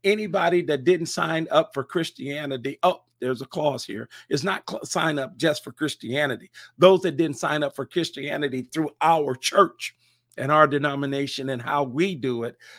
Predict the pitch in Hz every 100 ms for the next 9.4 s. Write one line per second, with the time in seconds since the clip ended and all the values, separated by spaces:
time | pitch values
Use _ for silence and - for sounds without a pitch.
0 | _ - 117 113 185 214 202 180 143 135
1 | 147 156 151 - 156 143 190 196 180 151
2 | 156 151 139 - - - 247 - - 135
3 | 113 - - _ _ _ 135 175 190 170
4 | 147 143 - 175 170 160 - 220 208 -
5 | 127 120 - _ - 160 147 - 143 127
6 | 123 135 - - - 117 113 120 - -
7 | 135 127 156 139 - 151 139 131 127 123
8 | 123 _ - 131 131 135 - 127 143 143
9 | 135 120 135 -